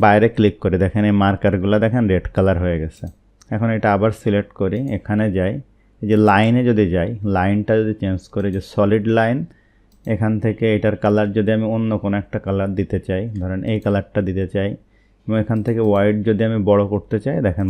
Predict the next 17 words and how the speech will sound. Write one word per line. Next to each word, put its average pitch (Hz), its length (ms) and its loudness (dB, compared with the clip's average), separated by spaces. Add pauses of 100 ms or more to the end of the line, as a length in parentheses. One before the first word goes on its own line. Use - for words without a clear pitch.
(120)
বড় 87 220 0
হয়ে 87 220 -2
গেল 85 100 -6 (160)
এবং 101 180 0
এই 101 140 2
মার্কারটাও 101 580 0
আপনি 127 160 -4 (100)
চেঞ্জ 92 180 -2 (120)
করে 90 200 -4
ফেললেন। 85 320 -8 (640)
আবারও 131 340 4
যাই, 110 200 4
দেখেন 110 200 0 (120)
মার্কারের 110 560 2 (360)
এখানে 104 280 -2 (120)
আবার 104 180 2 (160)
বর্ডার 98 360 4